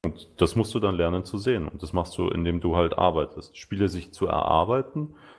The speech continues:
ähm, ist für Leute, die besser werden wollen, halt eigentlich das A und O. Aber die wenigsten kennen,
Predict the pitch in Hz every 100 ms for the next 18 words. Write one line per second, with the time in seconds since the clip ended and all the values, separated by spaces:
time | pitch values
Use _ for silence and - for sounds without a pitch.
0 | _ - 90 92 92 - _ _ _ _
1 | _ - 101 - 90 85 92 92 82 92
2 | - 87 - - 82 82 82 82 82 -
3 | 87 104 - 85 - 80 78 - 107 117
4 | - - - 101 90 87 110 104 98 92
5 | - - _ _ _ - _ _ - 104
6 | 95 -